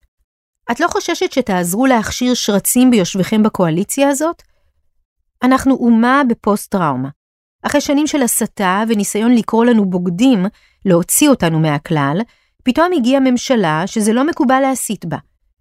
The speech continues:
יש מחלוקות אידיאולוגיות מאוד ברורות, ואנחנו לא מטשטשים אותן,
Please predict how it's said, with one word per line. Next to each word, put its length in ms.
יש 200
מחלוקות 480
אידיאולוגיות 760
מאוד 420
ברורות, 480
ואנחנו 320
לא 140
מטשטשים 580
אותן, 280